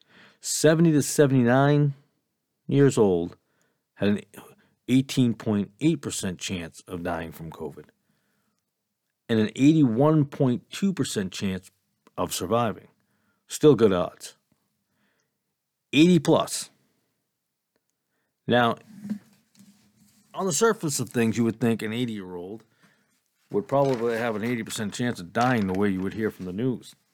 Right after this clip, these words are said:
And no percent chance is a good chance, but we know it happens.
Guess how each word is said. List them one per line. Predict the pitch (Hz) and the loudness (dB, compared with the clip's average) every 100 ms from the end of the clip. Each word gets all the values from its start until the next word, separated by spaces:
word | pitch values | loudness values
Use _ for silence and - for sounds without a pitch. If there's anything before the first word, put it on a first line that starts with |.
| 104 - _ _ _ _ _ _ _ _ _ - - | -20 -20 _ _ _ _ _ _ _ _ _ -16 -4
And | 117 | 0
no | 117 147 | 2 0
percent | 113 90 | 0 -8
chance | - 107 - | -6 -8 -8
is | 90 80 _ _ _ | -12 -14 _ _ _
a | 92 | -8
good | - 139 | 0 0
chance, | - 87 90 | 0 -6 -6
but | 90 87 | -10 -8
we | 90 | -6
know | 85 | -6
it | 90 | -4
happens. | 120 139 139 - | 0 0 -2 -16